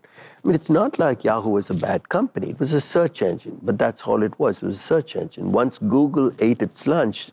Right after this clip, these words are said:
it had nowhere to go. And with technology companies, that becomes part of the problem, is that as the technology fades,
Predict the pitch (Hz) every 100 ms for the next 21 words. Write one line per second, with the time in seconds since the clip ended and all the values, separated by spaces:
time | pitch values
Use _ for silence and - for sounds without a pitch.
0 | - 110 107 101 98 98 95 - 92 -
1 | - _ _ _ _ _ _ - 101 98
2 | - 98 - 113 143 165 147 117 101 104
3 | 104 - 107 - 101 104 - - 98 98
4 | - - 147 117 - - 107 - 98 -
5 | - 104 - 104 110 120 135 127 - 127
6 | 147 -